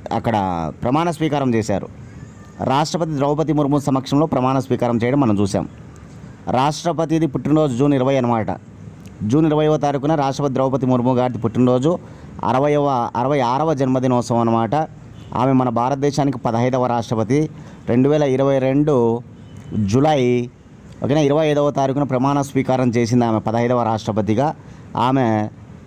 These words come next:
ఈ జూన్ ఇరవైవ తారీఖున పుట్టినరోజు జరుపుకుంది, అరవై ఆరవ జన్మదినోత్సవాన్ని, ఓకేనా, జరుపుకోవడం జరిగిందనమాట.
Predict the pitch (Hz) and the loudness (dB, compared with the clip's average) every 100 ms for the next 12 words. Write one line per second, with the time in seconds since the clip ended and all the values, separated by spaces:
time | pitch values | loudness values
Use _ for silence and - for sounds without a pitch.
0 | - 117 139 113 90 131 170 151 139 151 | -2 2 2 2 0 2 4 2 2 2
1 | 151 139 135 - - 135 135 104 117 117 | 0 0 0 0 0 0 0 -2 -2 0
2 | 135 123 120 107 123 139 160 113 127 127 | 2 2 0 0 2 2 2 2 2 2
3 | 123 120 110 110 117 120 117 110 107 107 | 0 0 0 0 2 2 2 0 0 0
4 | 110 117 98 98 - - - - 120 131 | 2 4 4 2 -2 -16 -18 -2 0 0
5 | 92 - - 98 117 123 123 127 135 117 | -2 -6 -12 -2 0 0 0 0 2 2
6 | 107 104 95 92 | 2 2 2 0